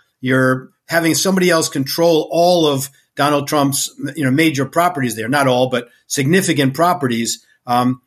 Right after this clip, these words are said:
extraordinary remedy. Uh, many have suggested the judge is without authority for. And so the court of, the appellate division wisely said, as the parties had indicated, that they need to really consider the substantive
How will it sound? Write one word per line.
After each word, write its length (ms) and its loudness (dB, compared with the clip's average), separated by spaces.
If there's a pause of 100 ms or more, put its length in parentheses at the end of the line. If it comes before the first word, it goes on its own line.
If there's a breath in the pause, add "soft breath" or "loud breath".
(100)
extraordinary 960 0
remedy. 600 0 (200 loud breath)
Uh, 340 -2
many 340 2
have 100 0
suggested 480 -2
the 60 -8
judge 240 -2
is 80 -8
without 320 0
authority 400 0
for. 340 -6 (260 soft breath)
And 80 -12
so 100 2
the 80 2
court 180 2
of, 260 -2
the 180 -4
appellate 300 0
division 380 0
wisely 480 2
said, 420 -2 (260)
as 140 -10
the 80 -10
parties 320 2
had 140 -4
indicated, 500 -2 (380)
that 420 2
they 120 0
need 240 -2
to 100 -2
really 220 0
consider 340 -4
the 120 -4
substantive 680 -4